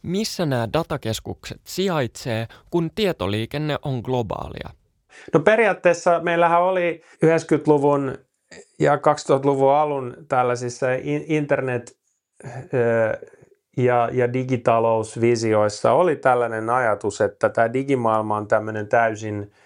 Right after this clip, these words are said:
Speaker 2: ö, virtuaalinen ja, ja, ja fyysisestä infrastruktuurista niin kuin irrallaan, ö, oleva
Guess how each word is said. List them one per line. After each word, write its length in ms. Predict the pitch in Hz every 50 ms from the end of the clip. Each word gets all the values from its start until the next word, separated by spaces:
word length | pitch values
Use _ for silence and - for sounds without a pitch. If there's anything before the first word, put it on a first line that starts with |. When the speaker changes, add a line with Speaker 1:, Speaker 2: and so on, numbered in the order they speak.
| _ _ _ _ _ _ _ _ _ _ _ - -
Speaker 2:
ö, 140 | 113 107 104
virtuaalinen 1120 | 123 135 139 135 127 117 - 117 113 110 110 107 104 104 104 104 104 101 104 101 101 98 98 -
ja, 300 | 113 107 104 104 104 101 104
ja, 420 | 110 110 107 104 98 98 98 98 104
ja 140 | 104 107 101
fyysisestä 920 | - 139 135 135 131 127 120 123 113 107 110 104 101 - - 117 107 104
infrastruktuurista 1600 | 110 110 113 113 107 - - 110 101 - - - - 104 101 101 - - - 104 101 101 101 104 101 - - 104 98 95 95 - _ _ _ _ _ _ _ -
niin 240 | 170 131 110 104 101
kuin 140 | 101 143 160
irrallaan, 680 | 180 185 170 160 147 131 127 123 120 117 113 110 107 107
ö, 60 | 123 120 - - 135 127 120 117 113 110 110 107 -
oleva 640 | 127 123 120 117 117 110 107 110 110 107 104 107